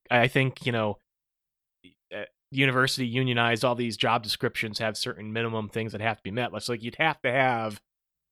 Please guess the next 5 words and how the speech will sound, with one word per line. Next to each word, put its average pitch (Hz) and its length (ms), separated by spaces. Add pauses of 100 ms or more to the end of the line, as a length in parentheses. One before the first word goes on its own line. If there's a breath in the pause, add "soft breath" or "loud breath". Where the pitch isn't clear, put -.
(140)
a 127 80
bachelor's 131 500
degree 120 420
in 165 300
biology 120 720